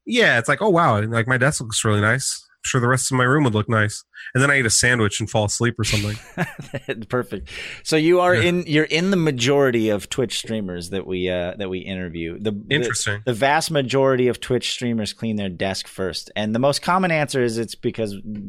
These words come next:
Speaker 2: it's where you spend most of your time.
Speaker 1: Yeah,
Speaker 2: We've
Speaker 1: that,
Speaker 2: got a, we've got a
Speaker 1: that's
Speaker 2: couple rooms in there. I think we've only had one car so far.
Speaker 1: Interesting.
Speaker 2: So I'm gonna, one of these days I'm gonna go back and create a graph.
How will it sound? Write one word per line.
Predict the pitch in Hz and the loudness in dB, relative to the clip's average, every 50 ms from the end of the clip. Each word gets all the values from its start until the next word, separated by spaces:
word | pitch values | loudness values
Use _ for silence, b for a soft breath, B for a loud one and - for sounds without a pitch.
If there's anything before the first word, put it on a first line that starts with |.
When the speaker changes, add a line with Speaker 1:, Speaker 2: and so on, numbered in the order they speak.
| - - | -12 -10
Speaker 2:
it's | - 110 - - | -10 -8 -6 -4
where | 117 107 | -4 -4
you | 101 95 | -4 -4
spend | - - 101 95 | -6 -6 -6 -6
most | 95 92 90 - - | -6 -8 -10 -10 -12
of | |
your | 80 62 - | -12 -14 -14
time. | - - - - - _ _ _ _ _ _ _ _ _ _ _ _ _ _ _ _ - - - - | -14 -16 -16 -18 -20 _ _ _ _ _ _ _ _ _ _ _ _ _ _ _ _ -10 -10 -6 -2
Speaker 1:
Yeah, | 151 156 165 147 117 101 101 | 2 2 4 4 4 4 4
Speaker 2:
We've | 135 135 - | 2 2 2
Speaker 1:
that, | |
Speaker 2:
got | 156 160 170 | 2 2 2
a, | 165 - - 113 | 2 0 0 0
we've | - 143 | 2 2
got | 185 175 | 2 2
a | 170 | 2
Speaker 1:
that's | 165 - | 0 0
Speaker 2:
couple | - 180 180 170 156 | -2 -4 -2 -2 0
rooms | 135 127 131 135 135 131 127 113 | 2 2 2 2 2 2 0 0
in | 117 107 | 0 0
there. | 101 107 | 0 -2
I | |
think | 110 - 143 143 | -2 -2 -4 -4
we've | 170 147 | -4 -4
only | 151 151 143 131 | -2 -2 -2 0
had | 120 110 | 0 -2
one | 107 101 104 107 110 117 117 | -2 -2 -2 -2 -2 -2 -4
car | - - - 92 92 98 101 98 | -8 -10 -10 -8 -6 -6 -6 -8
so | 92 - - 87 85 | -8 -8 -10 -10 -10
far. | 78 - - 80 78 80 82 80 82 - _ _ _ _ _ _ _ _ | -10 -10 -10 -8 -8 -8 -8 -10 -12 -16 _ _ _ _ _ _ _ _
Speaker 1:
Interesting. | 127 120 113 - - 107 - - 104 101 104 117 123 - _ _ _ | -6 -4 -4 -6 -8 -10 -8 -6 -6 -6 -8 -10 -14 -18 _ _ _
Speaker 2:
So | - - 104 90 87 87 85 87 - _ _ _ _ _ _ _ _ - | -12 -10 -8 -8 -8 -8 -10 -12 -16 _ _ _ _ _ _ _ _ -6
I'm | 120 | -2
gonna, | 147 139 139 135 | 0 0 0 0
one | 143 131 151 175 | 2 2 2 2
of | 180 | 2
these | 156 143 123 | 2 2 2
days | 110 127 123 120 107 | 2 2 2 2 2
I'm | 120 | 2
gonna | 117 110 110 | 0 0 0
go | 95 107 104 | 0 0 0
back | 95 82 98 95 95 98 95 - | 0 2 2 2 2 0 0 -4
and | 87 82 80 - | -6 -8 -8 -10
create | - - 101 92 92 90 | -8 -4 -4 -2 -2 -4
a | |
graph. | 76 - 82 80 82 80 78 - - - - - | -4 -4 -2 -2 -2 -2 -2 -6 -10 -12 -14 -18